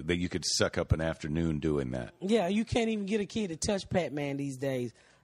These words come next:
Speaker 2: I
Speaker 1: No.
Speaker 2: damn near died for Pac-Man when I was little.
Speaker 1: Yeah,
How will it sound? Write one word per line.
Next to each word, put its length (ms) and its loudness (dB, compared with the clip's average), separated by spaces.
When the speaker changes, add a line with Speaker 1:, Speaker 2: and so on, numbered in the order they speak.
Speaker 2:
I 100 4
Speaker 1:
No. 60 -2
Speaker 2:
damn 220 2
near 120 0
died 380 2
for 140 -6
Pac-Man 500 0
when 100 -2
I 120 0
was 180 -2
little. 400 -2
Speaker 1:
Yeah, 220 -2